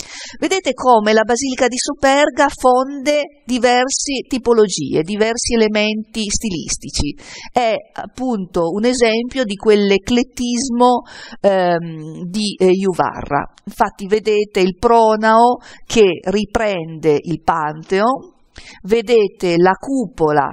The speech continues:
che riprende la cupola di Michelangelo, di, di San Pietro, e i due campanelli, eh, campanili, eh, gemelli che riprendono invece la lezione di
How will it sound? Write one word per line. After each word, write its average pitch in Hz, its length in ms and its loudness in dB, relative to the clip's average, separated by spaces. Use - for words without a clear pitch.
che 190 180 2
riprende 165 840 -2
la 170 160 2
cupola 160 640 -2
di 170 460 -6
Michelangelo, 156 880 0
di, 156 480 -10
di 151 520 -4
San - 200 -4
Pietro, 233 640 2
e 302 140 0
i 269 100 -2
due 330 180 4
campanelli, 208 800 0
eh, 202 100 -2
campanili, 240 680 -4
eh, 180 240 0
gemelli 175 760 -2
che 285 180 0
riprendono 156 880 -4
invece 180 800 -2
la 196 160 6
lezione 151 720 -6
di 185 220 -6